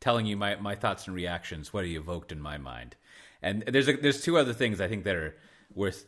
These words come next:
worth, uh, going over. Well, first of all, we can, uh, let me summarize. If you, if you're a, if you're a high growth startup, just go all in on, on one stack.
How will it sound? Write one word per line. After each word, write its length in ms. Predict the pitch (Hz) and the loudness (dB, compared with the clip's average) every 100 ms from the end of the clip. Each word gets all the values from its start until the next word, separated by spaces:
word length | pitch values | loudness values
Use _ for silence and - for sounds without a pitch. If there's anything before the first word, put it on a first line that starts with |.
| - | -12
worth, 360 | 92 92 87 90 | -2 -2 -2 -2
uh, 260 | 80 76 82 | -2 -4 -4
going 280 | 90 82 | -4 -4
over. 160 | 71 62 | -6 -6
Well, 140 | 80 | -4
first 280 | - 180 - | 4 4 4
of 100 | 113 | 0
all, 160 | 92 78 | 0 0
we 100 | 90 | -4
can, 220 | 101 82 | -6 -8
uh, 160 | 76 87 | -6 -6
let 120 | 98 | -4
me 80 | 98 | -4
summarize. 720 | - 110 87 80 73 67 - - _ _ _ | -2 -2 -2 -6 -6 -8 -12 -18 _ _ _
If 180 | - - | -12 -6
you, 100 | 98 | -2
if 160 | 98 98 | -2 0
you're 180 | 98 90 | 0 2
a, 140 | 87 | 0
if 160 | 85 98 | -2 -2
you're 100 | 95 | 4
a 40 | |
high 140 | 123 | 4
growth 220 | 117 117 110 | 6 2 2
startup, 540 | 117 104 101 95 - | 2 4 2 -2 -6
just 180 | 98 - | -10 -2
go 160 | 101 | -2
all 280 | 87 92 87 | 2 2 2
in 120 | 87 | -2
on, 260 | 80 76 71 | -4 -8 -8
on 180 | 80 78 | -8 -8
one 220 | 80 78 | -8 -8
stack. 520 | 71 - 73 - - | -10 -8 -8 -10 -16